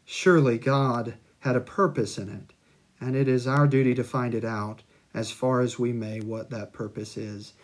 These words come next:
and to try and profit by it." Friends, we have the benefit of that question before we even really get through the heart of this storm. Let us not waste that question. Let us consider why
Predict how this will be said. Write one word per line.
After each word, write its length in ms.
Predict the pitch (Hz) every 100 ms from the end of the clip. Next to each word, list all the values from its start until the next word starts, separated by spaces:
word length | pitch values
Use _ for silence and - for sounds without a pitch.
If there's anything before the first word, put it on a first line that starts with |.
| - _ -
and 180 | 123 123
to 140 | 147
try 560 | - - 143 117 117 113
and 220 | 120 113
profit 640 | - 147 143 - 107 - - _ _ _ _ _ _ _ _ _
by 260 | 131 104 98
it." 280 | 95 - - _ _
Friends, 280 | - 139 127
we 140 | 147 143
have 200 | 131 123
the 60 |
benefit 680 | 120 139 143 139 113 107 - - - _
of 180 | 117 117
that 260 | 139 143 -
question 440 | 123 113 - 135
before 360 | 123 - 131 127
we 140 | 123
even 400 | 131 127 120 117
really 300 | 127 123 117
get 320 | 117 123 -
through 280 | - 135 127
the 100 | 113
heart 500 | - - 135 117 - _ _ _ _ _
of 180 | 123 123
this 200 | 123 120 - -
storm. 640 | - - 147 127 104 98 - _ _ _ _ _
Let 140 | 139 131
us 160 | -
not 220 | 131 117
waste 420 | 120 120 113 - -
that 220 | 107 -
question. 420 | - 117 - 120
Let 140 | 135
us 100 | 135
consider 460 | - 131 - 151 123
why 560 | 117 123 120 110 107